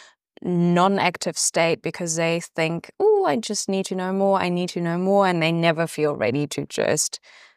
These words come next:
create. So by finding this self-trust and by cultivating their self-trust,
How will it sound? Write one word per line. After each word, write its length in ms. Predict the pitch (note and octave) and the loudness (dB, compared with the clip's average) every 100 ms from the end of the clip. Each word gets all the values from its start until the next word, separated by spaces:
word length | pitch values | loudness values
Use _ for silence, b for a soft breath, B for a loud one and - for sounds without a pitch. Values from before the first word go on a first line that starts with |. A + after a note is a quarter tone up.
| B - | B -10
create. 800 | - E3 D#3 C#3+ D3 - - - | -2 0 2 2 0 -4 -6 -4
So 520 | - D#3 D3 D3 - B B - | 0 2 4 4 0 B B -4
by 360 | E3+ E3+ F3+ F3+ | 2 4 4 0
finding 680 | - E3 G3 A#3+ G3+ F#3 | -2 0 2 0 0 -2
this 260 | E3+ D#3+ - | -2 -2 -2
self-trust 920 | - D#3 D3 D#3+ - F3 G3+ B3+ - | -2 0 0 -2 -4 -2 0 0 -4
and 120 | E3 E3 | -4 -2
by 160 | B2 | -2
cultivating 1080 | - F3 E3+ D#3 D3 D#3+ G3 G3 F#3+ F3+ E3 | -2 -8 -6 -4 0 0 2 0 -2 -6 -4
their 240 | D#3 D#3 | -2 -2
self-trust, 920 | - C#3+ D#3+ - F3 A3 C4+ - - | -2 -2 -2 -2 -2 -2 -2 -10 -12